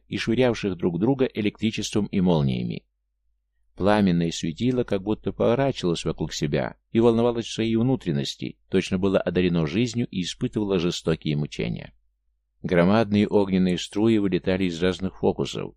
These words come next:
и были то зеленоватыми, то огненно-красными, то ярко-белыми и столь ослепительными, что на них невозможно было смотреть.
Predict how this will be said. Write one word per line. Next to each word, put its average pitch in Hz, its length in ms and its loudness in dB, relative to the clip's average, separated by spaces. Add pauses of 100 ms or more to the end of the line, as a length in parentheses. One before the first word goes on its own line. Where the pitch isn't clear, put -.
и 110 80 0
были 117 220 2
то 95 200 0
зеленоватыми, 90 800 0
то 104 180 2
огненно-красными, 80 880 0
то - 120 -4
ярко-белыми 76 800 0
и - 120 -12
столь - 280 -2
ослепительными, 76 880 -4 (100)
что - 220 -2
на 95 80 4
них 92 180 -2
невозможно 87 680 0
было 82 220 -2
смотреть. - 600 -10